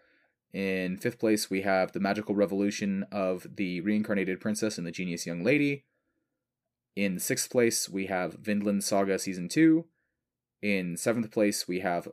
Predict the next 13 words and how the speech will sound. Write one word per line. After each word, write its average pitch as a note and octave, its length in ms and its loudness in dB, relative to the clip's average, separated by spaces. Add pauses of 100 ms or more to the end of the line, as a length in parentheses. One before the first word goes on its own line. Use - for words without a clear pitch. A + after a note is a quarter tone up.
Bofuri, F3 560 4
I - 100 0
Don't G2 160 2
Want - 160 -4
to - 80 -16
Get G#2 140 2
Hurt, D3 260 0
so G2 200 0
I'll F#2 100 0
max F#2 320 -4
out F2+ 180 -2
my E2 140 -6
defense, G2+ 560 -4